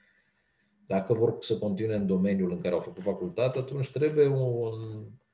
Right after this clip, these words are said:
tip de învățământ, uh, permanent, o permanentă adaptare, un master, un doctorat, ceva pentru îmbunătățirea, uh,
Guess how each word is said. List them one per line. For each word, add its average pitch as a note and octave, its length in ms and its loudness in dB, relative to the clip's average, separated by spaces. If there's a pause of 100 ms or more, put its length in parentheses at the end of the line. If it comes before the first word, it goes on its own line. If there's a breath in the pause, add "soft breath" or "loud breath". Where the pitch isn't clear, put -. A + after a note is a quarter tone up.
(400)
tip B2+ 280 -2
de G#2+ 260 8
învățământ, G2+ 880 2
uh, A#2+ 300 6
permanent, B2+ 600 4
o F#2+ 60 0
permanentă G2+ 560 -2
adaptare, F#2+ 600 2
un D#2+ 240 -2
master, F#2+ 480 -2
un D#2+ 160 -6
doctorat, F2+ 680 0
ceva G#2+ 400 -2
pentru G2+ 580 -2
îmbunătățirea, F#2+ 1300 0
uh, D#2 520 -4